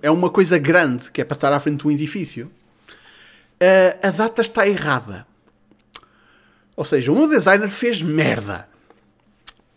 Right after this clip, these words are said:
Maldito designer, meu, foda-se, eu tinha despedido o gajo. <sighs> Foda-se.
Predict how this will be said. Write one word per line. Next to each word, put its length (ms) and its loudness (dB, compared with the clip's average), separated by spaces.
Maldito 420 -8
designer, 460 -4
meu, 140 -12
foda-se, 400 -8
eu 40 -12
tinha 160 -4
despedido 380 -2
o 20 0
gajo. 300 -6
<sighs> 1000 -2
Foda-se. 580 -6